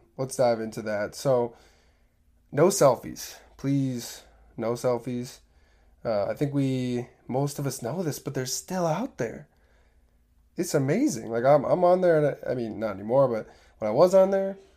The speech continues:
and I see selfies everywhere, I'm like, that, to me, that's like, man, you gotta be pretty hot to get past with that. So,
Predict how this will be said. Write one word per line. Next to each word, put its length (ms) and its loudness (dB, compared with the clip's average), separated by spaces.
and 120 0
I 60 4
see 160 -4
selfies 460 -4
everywhere, 380 -2
I'm 140 0
like, 320 -2
that, 340 -2
to 100 -4
me, 220 0
that's 240 0
like, 220 -4
man, 240 -2
you 80 -4
gotta 160 2
be 100 -4
pretty 260 -6
hot 400 0
to 100 -10
get 160 -8
past 320 -4
with 100 -16
that. 360 -6
So, 640 8